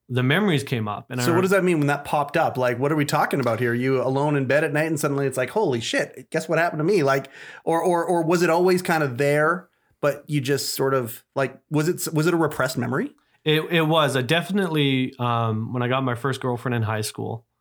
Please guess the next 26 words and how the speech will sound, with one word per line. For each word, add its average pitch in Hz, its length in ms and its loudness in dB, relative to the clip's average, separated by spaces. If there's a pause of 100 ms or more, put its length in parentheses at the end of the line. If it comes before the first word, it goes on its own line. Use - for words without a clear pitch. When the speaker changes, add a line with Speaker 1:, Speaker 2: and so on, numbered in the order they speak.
Speaker 2:
Okay. 135 400 -2
Speaker 1:
then 120 200 0
feelings 117 360 0
came 113 220 -2
back 107 200 -6
up, 104 220 -8
and 107 80 -6
then 104 100 -4
I 104 40 -6
repressed 104 400 -8
them 101 100 -10
again 101 220 -8
till 101 140 -12
I 98 60 -10
was 95 140 -10
around 95 240 -12
twenty 98 380 -12
something. 104 400 -12 (400)
Speaker 2:
So, 165 300 0
okay, 165 220 2
so 147 140 0
you 160 340 2
and 147 200 0
your 143 80 2
first 143 240 -2
girlfriend 143 680 0